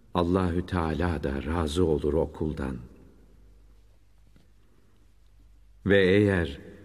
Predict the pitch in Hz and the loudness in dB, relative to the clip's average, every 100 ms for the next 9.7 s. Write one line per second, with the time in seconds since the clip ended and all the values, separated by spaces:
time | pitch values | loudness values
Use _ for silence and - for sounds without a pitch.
0 | - - - - 110 107 104 101 92 95 | -20 -20 -12 -2 0 2 2 2 2 0
1 | 95 95 - - 90 104 110 - 95 85 | -2 -6 -6 -2 0 0 0 -2 0 0
2 | 80 90 87 87 87 98 110 - - - | 0 0 0 0 0 0 -2 -8 -20 -20
3 | - - - - - 101 101 98 110 90 | -20 -20 -20 -20 -4 0 2 2 0 -2
4 | - 87 76 90 92 87 78 78 76 76 | -2 -2 0 0 0 0 0 0 -2 -4
5 | - 95 107 80 80 78 - 87 - 78 | -4 0 0 0 -2 -4 -8 -8 -4 -4
6 | 69 67 62 - - - - - - _ | -4 -6 -8 -14 -20 -20 -20 -20 -20 _
7 | _ _ _ _ _ _ _ _ _ _ | _ _ _ _ _ _ _ _ _ _
8 | _ _ - 123 135 139 143 123 113 143 | _ _ 0 4 6 6 4 2 2 2
9 | 127 107 110 101 107 101 | 4 0 0 0 0 0